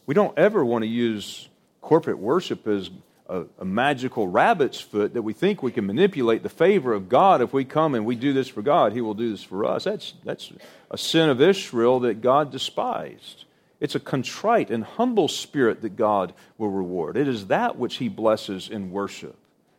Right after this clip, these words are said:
But don't limit your imagination with what great things God can do when you seek Him with all of His heart and you trust Him with all of your life and you rely upon His strength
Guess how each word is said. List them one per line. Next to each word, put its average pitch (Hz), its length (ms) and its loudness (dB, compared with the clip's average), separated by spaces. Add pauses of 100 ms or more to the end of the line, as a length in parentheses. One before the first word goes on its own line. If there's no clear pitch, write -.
(1120)
But 151 100 -2
don't 240 240 4
limit 196 320 4
your 143 140 4
imagination 135 1120 2
with 117 180 0
what 151 240 2
great 151 300 4
things 165 320 -2
God 156 400 2
can 104 240 -4
do 170 280 0
when 120 120 2
you 123 100 0
seek 208 360 -4
Him 135 120 -2
with 110 100 -2
all 180 280 6
of 135 80 2
His 117 100 -4
heart 190 400 2
and 120 120 0
you 127 100 0
trust - 600 2
Him 107 160 0
with 110 140 -2
all 202 220 8
of 165 100 2
your 123 120 2
life 160 440 4
and 131 80 -4
you 120 80 2
rely 139 320 4
upon 165 320 -2
His 117 140 -4
strength - 680 -4